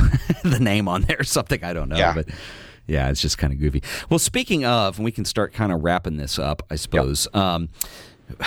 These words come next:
Speaker 1: where can you find all this stuff? If you're listening to the show, you found us in iTunes 'cause we really don't have it a lot of other places right now, iTunes and our website.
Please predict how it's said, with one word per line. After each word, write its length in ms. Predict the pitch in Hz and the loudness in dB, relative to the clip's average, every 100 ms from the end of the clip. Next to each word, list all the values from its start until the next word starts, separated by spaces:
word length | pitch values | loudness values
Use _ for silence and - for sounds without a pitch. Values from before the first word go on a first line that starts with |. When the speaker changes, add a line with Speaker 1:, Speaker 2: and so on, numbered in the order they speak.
| - | 0
Speaker 1:
where 180 | 117 131 | 2 2
can 140 | - 123 | 4 2
you 80 | |
find 340 | 92 104 104 98 | 4 2 0 0
all 160 | 82 87 | 0 -2
this 160 | 80 | -2
stuff? 400 | - - 80 - - | -2 0 -2 -2 -2
If 140 | 95 | 0
you're 80 | 104 | 2
listening 320 | 123 147 139 | 2 2 0
to 40 | 110 | 0
the 60 | |
show, 220 | - - 95 | 0 2 2
you 180 | 92 | 0
found 280 | 87 95 92 | -2 -2 -2
us 120 | 85 85 | -2 -4
in 60 | |
iTunes 500 | 80 85 - 78 78 | -4 -4 -2 -2 -2
'cause 140 | - 76 | -4 -2
we 60 | 76 | 0
really 220 | 82 78 | 2 2
don't 180 | 78 76 | 2 2
have 180 | 80 | 2
it 80 | 78 | 2
a 40 | 71 | 0
lot 180 | 65 73 | -2 0
of 60 | |
other 160 | 76 69 | 0 0
places 440 | - 73 - 69 | 0 0 0 -2
right 140 | 71 57 | -2 -2
now, 160 | 64 | -2
iTunes 420 | 65 82 - 78 71 | 0 0 2 2 2
and 80 | 73 | 2
our 100 | 76 | 2
website. 460 | 69 65 73 64 | 2 2 0 0